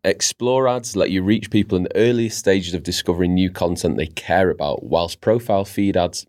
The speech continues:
provide a personalised experience using your existing assets.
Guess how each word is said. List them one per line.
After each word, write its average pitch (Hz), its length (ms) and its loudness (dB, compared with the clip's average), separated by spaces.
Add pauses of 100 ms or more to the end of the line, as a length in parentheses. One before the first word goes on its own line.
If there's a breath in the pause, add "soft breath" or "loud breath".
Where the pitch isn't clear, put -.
provide 87 280 0
a 85 40 -6
personalised 101 560 0
experience 82 680 -2
using 85 320 0
your 80 140 4
existing 82 640 0
assets. - 540 -6